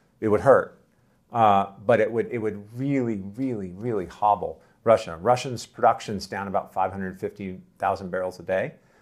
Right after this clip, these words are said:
because some of the West has been reluctant to buy Russian crude because of either moralistic reasons or fear that they might be sanctioned in the future. That's having a huge effect on Russia's production. It's backing up in their pipes, and it's forcing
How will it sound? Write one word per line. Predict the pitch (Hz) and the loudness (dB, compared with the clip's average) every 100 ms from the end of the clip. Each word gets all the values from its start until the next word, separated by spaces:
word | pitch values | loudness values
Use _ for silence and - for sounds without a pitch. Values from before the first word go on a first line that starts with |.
| _ _ | _ _
because | 131 123 - 131 127 113 _ _ _ _ | -4 -4 -2 -2 -2 -10 _ _ _ _
some | - 143 131 | -2 0 0
of | 110 | 0
the | 120 | 2
West | 117 120 - | 2 2 -2
has | 117 | -8
been | 123 | -8
reluctant | 113 110 113 - 104 | -6 -4 -6 -8 -16
to | 95 | -6
buy | 107 113 107 95 _ _ - | 0 2 0 -6 _ _ 0
Russian | 101 - 92 | 0 0 -8
crude | 87 - 92 90 92 - _ | -8 -2 -2 -2 -8 -20 _
because | - 117 117 104 | -2 4 4 2
of | 95 - | -6 -8
either | 92 90 | -10 -8
moralistic | 87 90 90 95 - 92 | -6 -2 0 -2 -4 -8
reasons | 104 101 98 92 | -6 -6 -6 -4
or | 92 | -4
fear | 85 101 98 | -4 -4 -2
that | 92 92 | -4 -6
they | 92 | -6
might | 92 90 | -6 -8
be | 98 | -10
sanctioned | - 92 90 92 | -12 -12 -12 -12
in | 87 | -12
the | 85 | -10
future. | 98 92 120 135 _ _ _ | -10 -8 -8 -8 _ _ _
That's | - 131 - | -10 -8 -6
having | 151 151 120 | -6 -4 -6
a | |
huge | 87 - - 170 180 127 | -8 -16 -10 -6 -6 -6
effect | 98 - 135 - _ _ _ - | -6 0 0 -2 _ _ _ -4
on | 110 107 | -2 2
Russia's | 104 - 104 | 0 0 -6
production. | - 113 127 - - - | -8 -4 -4 -4 -18 -18
It's | - | -8
backing | - 120 117 135 113 | 4 4 4 0 0
up | 110 110 _ _ | 0 -2 _ _
in | - | -2
their | 113 98 | 0 2
pipes, | - 117 127 131 - | 4 6 6 2 -8
and | 107 | -8
it's | 95 - | -8 -12
forcing | - 131 135 117 95 92 | 2 4 4 0 -6 -6